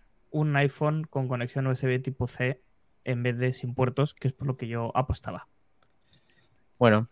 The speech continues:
Speaker 2: esto tenía que haber llegado ya porque ya hace mucho que tenemos iPads y Macs con U S B C, que podemos intu-, sacar el sonido con los auriculares de Apple, que a mucha gente le gustan por diseño. De hecho, justo los tengo yo ahora mismo puestos y son,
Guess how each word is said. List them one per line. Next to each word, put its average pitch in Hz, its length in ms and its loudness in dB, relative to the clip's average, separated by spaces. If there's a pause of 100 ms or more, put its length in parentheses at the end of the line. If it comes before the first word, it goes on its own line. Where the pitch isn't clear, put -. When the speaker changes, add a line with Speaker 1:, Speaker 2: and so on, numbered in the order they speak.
Speaker 2:
esto 110 260 0
tenía 117 200 10
que 113 140 12
haber 113 180 10
llegado 113 300 12
ya 139 200 12
porque 107 460 8
ya 107 160 10
hace 110 160 6
mucho 110 220 8
que 107 100 8
tenemos 110 560 8
iPads 117 500 8
y 110 220 6
Macs 120 320 8
con 107 240 6
U 110 80 10
S 107 180 8
B 123 120 12
C, 170 280 10 (420)
que 117 80 8
podemos 107 360 10
intu-, 110 340 8
sacar 110 260 8
el 104 40 6
sonido 120 360 12
con 101 160 6
los 98 80 4
auriculares 101 420 8
de 110 80 10
Apple, 127 240 10
que - 100 4
a 101 40 10
mucha 101 240 6
gente 107 280 4
le 101 80 6
gustan 110 360 6
por 101 120 2
diseño. 101 300 6
De 104 80 8
hecho, 104 160 4
justo 107 340 0
los 90 160 -4
tengo 101 220 -2
yo 104 140 4
ahora 101 120 4
mismo 104 200 2
puestos 117 320 6
y 92 80 2
son, 101 340 4